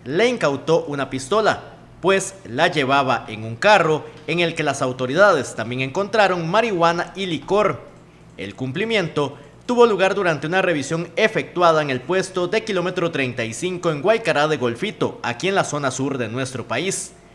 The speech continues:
El sujeto, quien es de apellido Alfaro, viajaba en un carro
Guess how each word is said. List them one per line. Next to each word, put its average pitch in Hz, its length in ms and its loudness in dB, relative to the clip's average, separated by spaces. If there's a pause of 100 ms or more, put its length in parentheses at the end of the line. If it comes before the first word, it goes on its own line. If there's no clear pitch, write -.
(280)
El 104 180 -4
sujeto, 180 460 0
quien 123 220 -4
es 151 240 -4
de 170 80 2
apellido 135 400 -2
Alfaro, 151 380 4
viajaba 156 540 2
en 131 140 -4
un 147 120 -6
carro 151 380 4